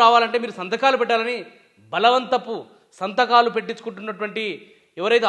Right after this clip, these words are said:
ఆర్గనైజర్ల ముఠా ఉందో, కంపెనీలు ఉన్నాయో, తస్మాత్ జాగ్రత్త అని చెప్తా ఉన్నా, రైతుల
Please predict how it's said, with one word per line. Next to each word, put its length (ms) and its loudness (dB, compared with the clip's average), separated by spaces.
ఆర్గనైజర్ల 580 4
ముఠా 220 6
ఉందో, 180 2
కంపెనీలు 440 -2
ఉన్నాయో, 280 2
తస్మాత్ 540 4
జాగ్రత్త 380 4
అని 120 -6
చెప్తా 280 -4
ఉన్నా, 160 0
రైతుల 220 -2